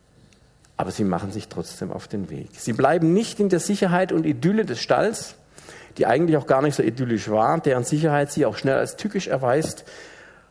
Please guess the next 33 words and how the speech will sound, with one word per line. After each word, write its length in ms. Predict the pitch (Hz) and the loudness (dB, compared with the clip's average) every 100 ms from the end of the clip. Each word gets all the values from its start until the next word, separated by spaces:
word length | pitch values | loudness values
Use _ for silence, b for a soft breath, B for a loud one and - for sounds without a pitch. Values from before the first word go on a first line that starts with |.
| _ | _
und 260 | 143 143 135 | 0 0 0
Maria 440 | 123 113 127 143 | 0 2 2 2
und 180 | 131 123 | 0 0
Josef 400 | 113 110 131 - | -2 0 -2 -4
mit 100 | 117 | -4
dem 140 | 123 127 | -4 -6
Kind 300 | 110 107 113 | -4 -4 -6
zur 240 | - 147 | -10 -10
Flucht 340 | - 98 - | -6 -6 -6
nach 140 | 120 147 | -6 -4
Ägypten 360 | 147 - - | -4 -6 -10
zwingt. 600 | - - 160 147 - - - _ _ _ _ _ _ _ _ b b b b b b b | -16 -10 -10 -12 -18 -20 -20 _ _ _ _ _ _ _ _ b b b b b b b
Aber 180 | - 123 | -2 0
vielleicht 240 | 147 165 | 0 0
habt 100 | 190 | 0
ihr 60 | 190 | 0
das 100 | 170 | 0
schon 120 | 170 | 0
mal 80 | 151 | 0
gemerkt, 360 | 131 120 147 - | 2 0 0 0
in 60 | |
der 80 | 170 | 0
ganzen 340 | 131 143 - 117 | 2 -2 -2 0
Weihnachtsgeschichte, 760 | 107 147 - 160 - 165 - | 0 0 -2 -4 -4 -2 -2
es 80 | 147 | 0
sind 160 | 151 - | -2 -4
eine 100 | - | -2
ganze 260 | 127 - | -2 0
Menge 200 | 131 226 | 0 2
Leute, 300 | 185 117 117 | 2 2 0
die 100 | 117 | -4
hier 160 | 107 98 | -2 0
loslaufen. 720 | 87 85 - 64 71 - | 2 -2 -2 -6 -6 -10